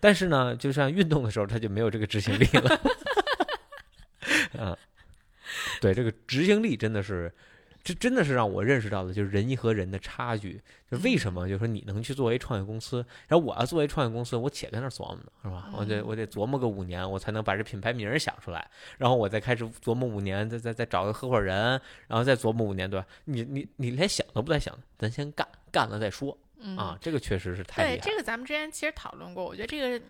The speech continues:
Speaker 2: 这个有好有坏吧，就是，呃，当然我觉得从，呃，比较广义的角度上去看，执行力强肯定是一件好事儿，但是像我这种执行力这么强的，就是很容易，其实没想清楚就干了，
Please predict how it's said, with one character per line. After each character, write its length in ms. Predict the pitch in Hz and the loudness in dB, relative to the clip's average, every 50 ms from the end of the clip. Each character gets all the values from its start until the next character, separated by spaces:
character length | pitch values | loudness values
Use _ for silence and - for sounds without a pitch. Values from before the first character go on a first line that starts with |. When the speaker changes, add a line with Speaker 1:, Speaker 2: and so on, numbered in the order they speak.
| - - - - | -20 -18 -16 -12
Speaker 2:
这 140 | - 302 269 | -10 -6 -4
个 240 | 247 233 220 214 - - - - - - - | -4 -4 -6 -8 -10 -12 -16 -16 -16 -12 -6
有 140 | 208 226 262 | -4 -4 -2
好 200 | - 330 330 330 | 0 0 -2 -2
有 120 | 240 - | -2 -6
坏 440 | - - - 254 262 240 190 - - - | -8 -8 -4 -2 -2 0 -2 -4 -6 -10
吧， 160 | - - - - | -12 -14 -14 -14
就 140 | - 180 | -12 -12
是， 400 | 165 - - 170 160 147 151 175 - - - - - - - - | -12 -12 -12 -12 -12 -12 -12 -14 -16 -20 -20 -20 -20 -20 -18 -8
呃， 600 | - 175 175 165 160 160 160 160 160 160 160 170 | -6 -4 -4 -4 -4 -6 -6 -6 -6 -6 -8 -6
当 200 | - 285 302 330 | -4 -2 0 2
然 140 | 320 311 302 | 2 0 0
我 140 | 254 185 165 | -2 -4 -4
觉 140 | 180 180 | -4 -4
得 80 | 190 208 | -4 -4
从， 580 | 196 - - 185 170 170 170 180 196 208 220 226 _ _ _ _ - | -4 -8 -10 -10 -10 -8 -10 -10 -10 -12 -14 -14 _ _ _ _ -12
呃， 400 | - 151 120 113 95 82 62 57 - - - | -10 -8 -8 -8 -8 -10 -12 -14 -18 -14 -8
比 100 | - 247 | -2 0
较 280 | 277 262 214 196 196 | 2 2 2 0 -2
广 220 | 190 - 196 - - | -4 -4 -6 -6 -6
义 160 | - 247 294 269 | -8 -8 -6 -4
的 200 | 233 185 156 - | -2 -4 -4 -4
角 120 | - - - | -6 -8 -8
度 100 | - 151 | -8 -10
上 160 | 180 180 180 | -8 -8 -8
去 140 | 190 - 202 | -6 -8 -10
看， 360 | 175 - - 220 190 175 165 | -10 -10 -8 -6 -6 -6 -6
执 120 | 170 - 185 | -8 -12 -12
行 160 | - 202 208 | -10 -10 -8
力 80 | 214 208 | -8 -8
强 200 | - - - 185 | -8 -8 -12 -12
肯 100 | 190 - | -12 -14
定 120 | - 185 | -16 -16
是 100 | - 214 | -14 -12
一 40 | 208 | -12
件 140 | 214 208 202 | -10 -10 -12
好 220 | - - - - - | -12 -14 -18 -16 -14
事 180 | - - - 202 | -14 -12 -10 -12
儿， 80 | - _ - - - - - - - _ - | -12 _ -18 -20 -20 -20 -20 -20 -14 _ 4
但 320 | 262 247 240 233 220 220 | 4 4 4 4 0 -2
是 680 | 220 - - - - 240 226 208 202 202 196 190 190 | -4 -4 -4 -4 -2 -2 0 0 0 0 0 -2 -4
像 280 | 202 - 262 247 220 185 | -4 -4 -4 -4 -4 -4
我 80 | - - - | -8 -10 -10
这 80 | 196 | -8
种 100 | 196 185 | -8 -8
执 140 | 175 185 185 | -8 -8 -10
行 160 | 196 202 202 | -10 -8 -10
力 80 | 202 190 | -10 -8
这 100 | - 185 | -10 -10
么 80 | 175 | -8
强 240 | 175 - 190 180 165 | -8 -10 -10 -12 -12
的， 80 | 165 170 | -12 -14
就 160 | 175 - 196 | -12 -12 -14
是 320 | 190 - - 175 170 165 160 | -14 -14 -12 -10 -10 -10 -10
很 180 | - - 170 - | -10 -12 -14 -12
容 220 | 143 143 156 196 | -12 -12 -10 -10
易， 280 | 220 233 226 208 190 196 _ - - - - _ - | -8 -6 -6 -6 -6 -6 _ -16 -20 -20 -20 _ -14
其 80 | - 220 | -8 -8
实 60 | 220 | -6
没 120 | 226 254 | -6 -6
想 220 | - - - - 180 | -6 -6 -6 -8 -8
清 180 | - 233 247 | -12 -10 -8
楚 100 | 247 - | -8 -10
就 100 | - - - | -10 -10 -10
干 200 | - 139 98 80 | -8 -8 -8 -8
了， 160 | - - | -12 -18